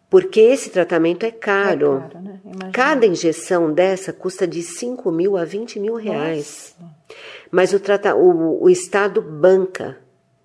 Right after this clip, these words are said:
Speaker 1: Então, se for um tratamento bem escolhido, se for um médico que fez um screening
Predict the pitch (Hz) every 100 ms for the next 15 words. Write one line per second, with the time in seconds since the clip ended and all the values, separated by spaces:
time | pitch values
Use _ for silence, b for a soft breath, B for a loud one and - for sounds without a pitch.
0 | _ 170 160 170 233 214 151 B B -
1 | - 170 240 254 254 233 185 180 160 151
2 | 147 156 143 139 240 240 - - 220 185
3 | 151 151 143 165 175 - 190 208 196 156
4 | 147 147 165 - - 160 160 170 165 -
5 | 185 175 165 139 131